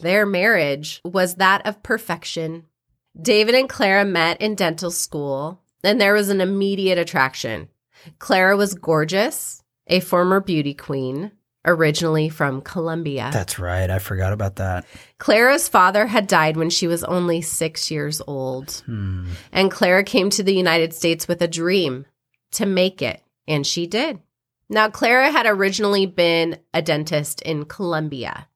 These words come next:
Speaker 1: so she was also successful in her native country. But she came to America because that's, was always her dream.
Speaker 2: Sure.
Speaker 1: And that's always what her father wanted.
Speaker 2: Yeah.
Speaker 1: So she came to America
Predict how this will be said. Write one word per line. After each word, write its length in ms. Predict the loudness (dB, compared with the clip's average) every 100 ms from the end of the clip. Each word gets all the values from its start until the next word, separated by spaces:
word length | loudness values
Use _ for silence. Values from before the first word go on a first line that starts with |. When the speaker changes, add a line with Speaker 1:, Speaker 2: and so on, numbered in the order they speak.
| _ _ _ -20 _
Speaker 1:
so 160 | -2 0
she 200 | 2 2
was 160 | 2 4
also 380 | 2 2 0 0
successful 1040 | -2 -4 0 0 0 -4 -4 -4 -6 -10 -4
in 180 | -4 -2
her 140 | -4
native 360 | -4 -6 -8 -6
country. 560 | -6 -4 -8 -12 -12 _ _ -20 _ -2
But 180 | 0 0
she 220 | -2 -4
came 540 | -4 0 2 2 0
to 200 | -2 -2 0
America 920 | 0 2 2 0 0 0 2 -2 -2
because 320 | -4 -2 -2
that's, 440 | 2 4 2 -2 -8
was 240 | -2 -2 0
always 360 | 0 0 -2
her 120 | -6
dream. 480 | -6 -6 -6 -6 -12 _ _ _
Speaker 2:
Sure. 260 | -2 0 2
Speaker 1:
And 140 | 4
that's 160 | 2 2
always 320 | 2 2 2
what 140 | -2
her 120 | -2 -6
father 480 | 0 2 2 0
wanted. 640 | -4 -6 -8 -8 -8 -8 -12 _ -10
Speaker 2:
Yeah. 400 | -8 -6 -8 -8
Speaker 1:
So 400 | -2 2 2 2
she 400 | 0 -2 -2 -4
came 320 | -4 -2 -2
to 180 | 0 0
America 440 | 2 2 0 0